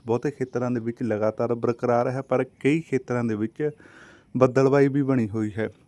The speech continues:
ਦੁਪਹਿਰ ਤੋਂ ਬਾਅਦ ਨਵੇਂ ਬੱਦਲਾਂ ਦਾ ਨਿਰਮਾਣ ਹੋਇਆ, ਜਿਹਦੇ ਵਿੱਚ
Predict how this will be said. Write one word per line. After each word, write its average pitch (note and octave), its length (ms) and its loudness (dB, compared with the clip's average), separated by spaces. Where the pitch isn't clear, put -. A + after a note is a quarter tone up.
ਦੁਪਹਿਰ B2+ 340 6
ਤੋਂ D#3+ 180 0
ਬਾਅਦ D3 240 4
ਨਵੇਂ C3 300 2
ਬੱਦਲਾਂ B2+ 400 0
ਦਾ C3 80 -2
ਨਿਰਮਾਣ A#2 460 -4
ਹੋਇਆ, B2 260 -8
ਜਿਹਦੇ A#2+ 300 0
ਵਿੱਚ B2 320 -6